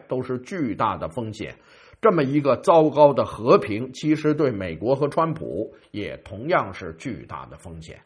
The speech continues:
不会啊，他不要，他，他无所谓。以后再，你看，以后又打起来了，这不是打脸吗？他不怕这个。人家后边的资本利益集团和俄罗斯的大鳄们早就磨刀霍霍，迫不及待了。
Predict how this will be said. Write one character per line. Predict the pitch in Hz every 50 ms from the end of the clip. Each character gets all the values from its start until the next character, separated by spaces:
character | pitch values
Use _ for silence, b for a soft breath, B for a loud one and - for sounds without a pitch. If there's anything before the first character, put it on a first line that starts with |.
| _ _ _ _ _ _ _ _ _ _ _ _
不 | 131 139 147 127
会 | 147 160 147 127 - - - _ _ _ _
啊， | - 110 107 98 85 - -
他 | - - 127 123 120 107 - - - _ _ _
不 | - 101
要， | 113 120 101 85 76
他， | - - 117 113 110 107 - -
他 | 120
无 | 113 113 120
所 | 120 113 - -
谓。 | 104 120 - - B B B B B B -
以 | 120 131
后 | 139 175 208
再， | 190 202 202 185 190 190
你 | 196 196 196 185
看， | 208 208 196 196 196 185
以 | 170 160 160
后 | 170 190 196
又 | 202 190 175
打 | - 147 131 160 170
起 | 156 156
来 | 151 151 151
了， | 151 151
这 | 139 156
不 | 147 170
是 | 165
打 | - - 127 151
脸 | 151 117 82 73 73
吗？ | 76 92 107 110 -
他 | - 139
不 | 123 123 127
怕 | 127 123 117 107
这 | 101 95 87 80
个。 | - 71 - _ _ _ _ _ _ _ _ _ _ _ _ _ -
人 | 127 143
家 | 165 175 -
后 | - 208 185 165 139
边 | 147 147
的 | 147 131
资 | - - 170 -
本 | 131 120 120
利 | 139 147 139
益 | 127
集 | 117 120 143 147
团 | - 127 123 131 143 143
和 | 127 147
俄 | 151 143 156
罗 | 156 156 151
斯 | 147 - 113
的 | 117 117
大 | - - - 127 135
鳄 | 139 165 160 147 135
们 | 120 117 123 131
早 | - - - 98 107 139 165
就 | 160 247 240 185
磨 | 170 160 160 165 170 180
刀 | 180 170 165 170
霍 | 160 175 175 151 135
霍， | 139 139 165 165 143 127
迫 | 123 - - 185 165 143
不 | 131 139 131
及 | 113 131 147
待 | 147 170 151 139 120
了。 | 104 104 98 -